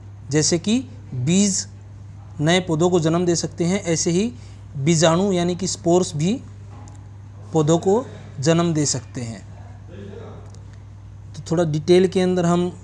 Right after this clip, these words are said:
सभी लाइनों को समझेंगे one by one। Some plants such as ferns and the mosses do not bear flowers।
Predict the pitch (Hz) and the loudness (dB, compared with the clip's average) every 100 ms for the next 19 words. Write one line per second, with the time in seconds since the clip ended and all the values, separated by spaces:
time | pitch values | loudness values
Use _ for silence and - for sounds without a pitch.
0 | - - - - 147 147 170 160 170 175 | -16 -16 -14 -6 0 4 6 6 4 2
1 | 170 160 147 143 156 165 180 170 170 170 | 2 0 2 2 2 2 2 2 2 2
2 | 170 175 214 - - - - - - - | 2 0 -2 -6 -16 -16 -16 -16 -16 -16
3 | - - - - - - - - - - | -16 -16 -16 -16 -16 -16 -16 -18 -18 -18
4 | - - - - 196 247 240 190 165 196 | -18 -16 -4 0 2 2 4 4 6 2
5 | - - - - - 208 208 - 165 185 | -2 -6 -10 -6 2 4 2 2 4 4
6 | - - - - - - - - 175 220 | 2 -6 -14 -16 -16 -16 -2 6 8 6
7 | 262 - - - - - 175 202 208 202 | 2 -2 -6 -16 -18 -2 4 4 6 6
8 | 165 170 185 185 214 - - - - - | 6 6 6 6 4 0 -10 -18 -18 -10
9 | 151 170 208 208 202 165 180 220 - - | 2 4 6 4 2 4 4 4 0 -12
10 | - - - - 185 131 120 | -16 -16 -4 8 8 8 0